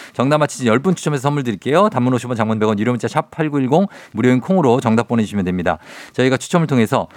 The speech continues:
큰별쌤이 쓰신 책 일생일문, 그리고 어린이 위한 역사의 쓸모 각각 한 권씩 친필 사인을 담아서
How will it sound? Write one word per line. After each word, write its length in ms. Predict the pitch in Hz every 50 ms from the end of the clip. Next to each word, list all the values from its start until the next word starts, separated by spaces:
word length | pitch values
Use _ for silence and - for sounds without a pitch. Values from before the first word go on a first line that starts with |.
| - - - _
큰별쌤이 480 | - 190 185 185 180 - - 160 151 151
쓰신 320 | - 160 143 - 143 127
책 260 | - - 110 113 120
일생일문, 720 | 110 117 139 156 - 175 165 147 131 127 135 160 196 208 202 - - - _
그리고 200 | - 104 104 98
어린이 280 | 104 113 139 151 156 147 135 135 123
위한 180 | 117 110 101
역사의 320 | 95 95 - - 143 143 135
쓸모 400 | - - 123 107 98 92 104 113
각각 340 | - 113 101 - 113 - 160
한 120 | 175 180
권씩 360 | 180 160 127 - 156 127 - - - - - - _
친필 320 | - - 180 170 185 160
사인을 360 | - 185 180 196 202 190 175
담아서 520 | 127 113 104 107 - - 90 92 107 151